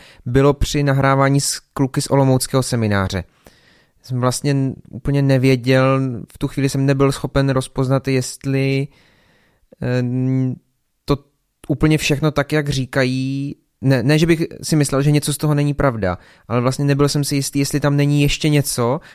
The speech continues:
Já jsem se v tom rozhovoru hodně snažil se na to doptávat, ale jako bych tam, tam jsem měl trošku pocit, jestli tam možná ještě něco není, co neříkají, ale nevím a ne-, nechci jim, nechci jim škodit.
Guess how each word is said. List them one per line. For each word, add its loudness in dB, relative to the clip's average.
Já -6
jsem -2
se -4
v -8
tom 2
rozhovoru 2
hodně 4
snažil 2
se -6
na 0
to -8
doptávat, -4
ale 0
jako -2
bych -4
tam, -4
tam 0
jsem -4
měl 0
trošku -6
pocit, -6
jestli -6
tam -2
možná -2
ještě -4
něco -4
není, -2
co -6
neříkají, -2
ale 0
nevím 0
a -6
ne-, -6
nechci -8
jim, -8
nechci -10
jim -6
škodit. -4